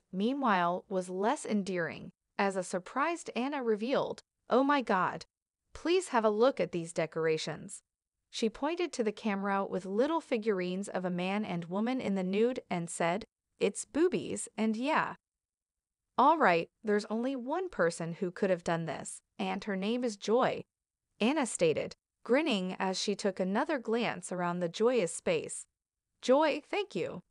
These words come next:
but hold on, we're not done yet."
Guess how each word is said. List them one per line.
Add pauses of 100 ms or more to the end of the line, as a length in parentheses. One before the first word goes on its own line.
but
hold
on, (140)
we're
not
done
yet."